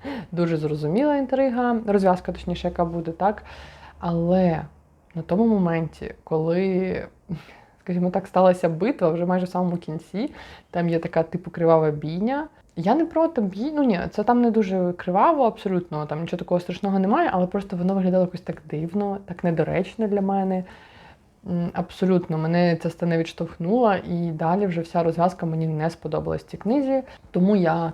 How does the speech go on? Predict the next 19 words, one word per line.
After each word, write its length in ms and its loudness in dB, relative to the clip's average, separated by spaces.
книзі 280 -2
«Білий 240 -4
попіл» 340 2
поставила 500 0
п'ять 300 -4
з 40 -10
десяти. 500 -10
Вона 160 6
залишила 440 4
мене 240 0
байдужою, 680 -4
от 160 -4
чесно 300 -4
скажу. 440 -2
Інтрига 880 2
<laughs> 120 -20
зрозуміла, 840 2
розв'язка 540 2
ніяка. 760 2